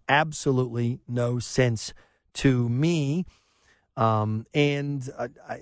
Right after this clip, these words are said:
my wife finds it wildly offensive, particularly given the president's treatment of Israel. Uh, but maybe you don't agree. And then there's this question. Why are people so surprised that President Obama and Missus Bill Clinton's poll numbers –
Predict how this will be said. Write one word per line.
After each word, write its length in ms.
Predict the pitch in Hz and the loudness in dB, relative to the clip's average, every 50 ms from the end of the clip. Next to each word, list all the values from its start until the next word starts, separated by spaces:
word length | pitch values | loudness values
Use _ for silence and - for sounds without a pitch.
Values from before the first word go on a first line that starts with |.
| - - | -8 -4
my 180 | 120 123 131 | 0 0 2
wife 240 | 135 160 196 214 165 | 4 4 4 4 2
finds 320 | - 180 165 156 151 135 131 | -2 -2 -2 -2 -2 -2 -2
it 140 | 143 - 120 | -4 -4 -2
wildly 440 | 120 123 127 131 131 123 123 123 120 | 0 2 2 2 0 0 0 -2 -2
offensive, 440 | 110 - 123 120 113 - 139 135 117 | -2 -2 -2 -2 0 0 -2 -2 -2
particularly 400 | - - 135 127 - 123 123 110 | -2 -2 -2 -2 0 -2 -2 -2
given 220 | 117 123 117 117 | -2 -2 -2 -2
the 80 | 113 107 | -4 -2
president's 400 | - 120 117 110 113 110 107 - | -2 -2 0 0 -2 -6 -8 -6
treatment 380 | - - 139 131 110 110 107 104 | -4 -2 -2 -2 -2 -2 -2 -2
of 120 | 98 104 | -2 0
Israel. 520 | - 202 233 233 240 208 208 208 202 202 180 - _ _ _ _ _ _ _ _ _ _ _ - | 0 0 0 2 0 0 0 0 -2 -2 -6 -8 _ _ _ _ _ _ _ _ _ _ _ -16
Uh, 60 | - 175 | -14 -4
but 220 | 156 165 165 160 | -2 -2 -2 0
maybe 240 | 160 160 160 156 156 | 0 -2 0 0 0
you 60 | 147 | 0
don't 180 | 135 131 127 123 | 0 0 0 0
agree. 260 | 117 117 120 117 - - _ _ _ _ _ _ _ _ _ _ | -2 -4 -8 -10 -14 -18 _ _ _ _ _ _ _ _ _ _
And 80 | 254 320 | -2 -2
then 80 | 415 466 | 0 0
there's 220 | 480 440 339 226 | 0 -2 -2 -4
this 180 | 196 262 269 - | -4 -4 -4 -4
question. 540 | - - 185 151 127 - - - - 135 127 | 0 0 0 0 0 -4 -8 -10 -10 -4 0
Why 720 | 151 208 269 320 359 359 302 202 156 147 139 127 113 - _ _ _ _ _ _ _ _ _ _ _ _ _ _ _ _ _ _ _ _ _ _ _ _ _ _ _ _ | 0 0 2 0 0 -2 -2 -2 -4 -6 -10 -12 -16 -20 _ _ _ _ _ _ _ _ _ _ _ _ _ _ _ _ _ _ _ _ _ _ _ _ _ _ _ _
are 140 | - 175 175 | 2 2 4
people 300 | - 208 226 196 226 196 | 4 2 2 4 2 0
so 200 | - - 202 196 | 4 4 4 4
surprised 1120 | 165 - - 165 - - - - 202 196 190 160 120 110 95 87 92 92 - - - - - _ _ _ _ _ _ _ _ _ _ _ _ _ _ _ _ - | 4 0 -4 -4 -2 0 4 4 4 4 4 0 -2 -4 -6 -10 -14 -18 -18 -20 -20 -20 -20 _ _ _ _ _ _ _ _ _ _ _ _ _ _ _ _ -2
that 200 | 135 131 127 - | -2 -2 0 4
President 400 | - 156 165 151 165 165 156 147 127 | 4 4 6 4 2 0 0 2 2
Obama 400 | 139 143 143 143 139 131 127 - - | 4 4 4 4 2 0 -2 -2 -4
and 200 | 127 127 127 131 | -2 -2 0 0
Missus 200 | 139 127 - 143 | -2 -2 -4 -2
Bill 140 | 135 135 123 | -2 -2 -2
Clinton's 320 | - - 139 135 123 110 - | 0 -2 -4 -2 -4 -6 -2
poll 200 | - 147 156 151 | 0 2 2 2
numbers – 480 | 135 123 113 110 110 107 101 - - | 2 0 -2 -2 -2 -4 -4 -8 -10